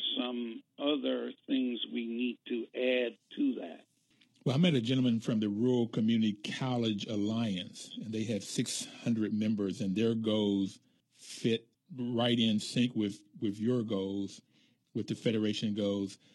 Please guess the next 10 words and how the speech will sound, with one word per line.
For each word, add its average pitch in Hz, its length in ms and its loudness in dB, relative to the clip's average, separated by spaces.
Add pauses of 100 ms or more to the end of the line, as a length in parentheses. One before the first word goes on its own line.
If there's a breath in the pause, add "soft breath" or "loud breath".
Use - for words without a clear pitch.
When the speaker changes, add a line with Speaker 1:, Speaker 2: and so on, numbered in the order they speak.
(160 soft breath)
Speaker 2:
I 139 100 2
came 202 280 6
about 120 220 0
this - 400 -2
conversation 113 800 0
because 107 760 -2
about 113 320 -2 (460)
four 147 180 6
years 127 360 2
ago, 107 500 0